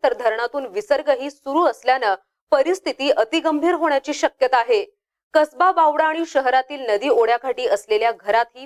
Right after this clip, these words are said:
पाणी घुसल्यानं तिथल्या लोकांना आता सुरक्षित स्थळी हलवण्याचे प्रयत्न सुरू आहेत. जिल्हा प्रशासन, महापालिका, अग्निशामक दल, राष्ट्रीय आपत्ती पथक,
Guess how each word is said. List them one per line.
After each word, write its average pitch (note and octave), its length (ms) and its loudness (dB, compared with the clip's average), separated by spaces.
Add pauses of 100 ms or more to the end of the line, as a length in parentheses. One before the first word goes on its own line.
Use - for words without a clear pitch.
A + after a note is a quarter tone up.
(140)
पाणी B3+ 260 -2
घुसल्यानं A#3 520 -2 (360)
तिथल्या C4 260 0
लोकांना D4+ 560 0
आता C#4 180 0
सुरक्षित B3 480 -2
स्थळी C#4 320 -2
हलवण्याचे A#3+ 560 0
प्रयत्न A#3+ 440 -2
सुरू D4+ 220 -2
आहेत. C#4 320 0 (500)
जिल्हा D4 300 0
प्रशासन, E4+ 600 -2
महापालिका, C4+ 760 0
अग्निशामक A#3 720 -4
दल, A#3+ 240 4 (300)
राष्ट्रीय A3 580 0
आपत्ती D#4 460 0
पथक, C4+ 380 -2